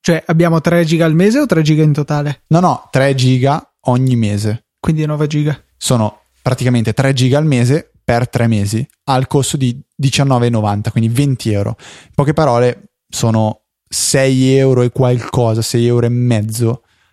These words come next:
Speaker 2: al mese per avere tre giga di L T E Vodafone. Ehm, la, l'altra cosa bella è che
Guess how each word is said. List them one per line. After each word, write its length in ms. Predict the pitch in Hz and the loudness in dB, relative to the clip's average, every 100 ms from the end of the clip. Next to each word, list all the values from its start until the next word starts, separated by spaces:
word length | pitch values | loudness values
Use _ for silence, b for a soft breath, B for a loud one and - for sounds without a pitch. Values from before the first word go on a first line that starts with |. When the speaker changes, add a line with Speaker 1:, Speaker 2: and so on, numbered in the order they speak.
| _ | _
Speaker 2:
al 200 | 120 123 | -2 0
mese 420 | 131 113 107 120 | 0 0 0 -2
per 140 | - 139 | 0 0
avere 260 | 131 117 | 0 -2
tre 260 | - 127 147 | -2 -2 0
giga 320 | 127 131 135 | 0 0 0
di 160 | 120 117 | 0 0
L 260 | 107 107 104 | 0 0 -4
T 120 | - | -6
E 200 | 98 - _ | -6 -8 _
Vodafone. 600 | - 107 101 101 110 107 113 b b b b b | -2 0 0 -2 -4 -4 -6 b b b b b
Ehm, 600 | - 123 117 120 120 120 127 - - _ _ _ - | -4 -2 0 -2 -4 -6 -8 -14 -20 _ _ _ -2
la, 520 | 143 160 190 202 _ _ _ _ _ _ _ _ | 0 2 0 -4 _ _ _ _ _ _ _ _
l'altra 340 | 143 170 185 | -2 0 0
cosa 180 | 139 135 | 0 0
bella 440 | 139 110 110 131 - | 0 0 0 -2 -4
è 220 | 135 117 | -6 -6
che 340 | - 113 104 | -2 -2 -4